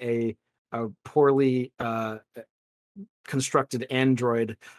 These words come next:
deliver lines, uh, it doesn't matter how good the voice acting is if their face is just like this all the time.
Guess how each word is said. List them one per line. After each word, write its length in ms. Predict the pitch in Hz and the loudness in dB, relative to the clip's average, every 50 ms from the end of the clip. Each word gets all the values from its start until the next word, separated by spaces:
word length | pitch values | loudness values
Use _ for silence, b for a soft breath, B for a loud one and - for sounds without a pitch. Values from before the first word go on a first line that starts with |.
| B B _ - 127 | B B _ -16 -10
deliver 480 | 120 127 127 120 123 135 135 123 135 123 | -4 -4 -2 2 4 4 4 4 2 2
lines, 760 | 117 127 131 135 135 131 123 120 120 117 113 - - - - _ _ | 2 2 2 2 2 2 2 0 0 0 -2 -4 -6 -8 -12 _ _
uh, 140 | 117 113 113 | -6 -6 -6
it 60 | 113 117 | -6 -6
doesn't 140 | 120 117 | -4 -2
matter 180 | 131 127 127 117 | -2 -2 -2 -2
how 180 | - 135 127 127 | 0 0 0 0
good 260 | 117 123 131 113 104 | 0 0 -2 -2 -2
the 200 | 117 117 113 107 | -4 -6 -6 -4
voice 260 | 101 120 120 113 - | -4 -4 -4 -2 -4
acting 320 | 123 110 113 - - 110 110 | -4 -6 -6 -8 -8 -8 -8
is 320 | 107 104 104 98 98 - - | -6 -8 -8 -10 -10 -10 -10
if 200 | 113 - - - | -12 -12 -8 -8
their 160 | 120 110 107 | -8 -8 -6
face 320 | - 117 110 107 98 107 | -6 -8 -8 -8 -8 -10
is 100 | 110 107 | -10 -8
just 240 | 104 120 117 - - | -6 -8 -8 -6 -8
like 160 | 117 107 - | -10 -10 -8
this 220 | - 117 110 - - | -8 -8 -8 -8 -8
all 380 | - 107 107 101 101 98 95 98 | -8 -8 -6 -6 -6 -8 -8 -10
the 60 | 104 101 | -12 -12
time. 500 | - - 104 101 98 92 98 101 98 | -14 -12 -12 -12 -12 -10 -10 -8 -10